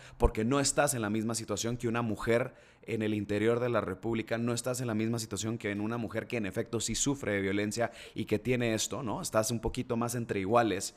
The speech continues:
y esto se debe más también, pues, a una estrategia de litigio, ¿no? Y, y, y empiezas como también a observar entonces cómo cómo la realidad de, de, de este tipo de leyes proteccionistas también tiene ese lado oscuro,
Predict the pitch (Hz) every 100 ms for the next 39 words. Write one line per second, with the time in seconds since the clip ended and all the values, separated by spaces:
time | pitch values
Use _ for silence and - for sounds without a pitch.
0 | - - - 117 113 117 101 110 113 113
1 | 110 113 113 113 104 101 110 113 95 -
2 | 107 120 117 107 104 120 - 85 - -
3 | - - - - 117 - 117 110 - 120
4 | 127 120 160 226 220 160 147 156 190 170
5 | 135 143 165 165 170 180 - - 175 180
6 | 185 185 - _ _ _ _ _ - _
7 | - 147 151 160 - 101 120 107 117 113
8 | 113 123 123 151 - - 104 101 - 104
9 | 101 98 107 113 117 127 135 135 117 120
10 | 123 127 110 - 95 107 123 - 92 107
11 | 117 120 123 113 101 101 92 87 90 -
12 | 85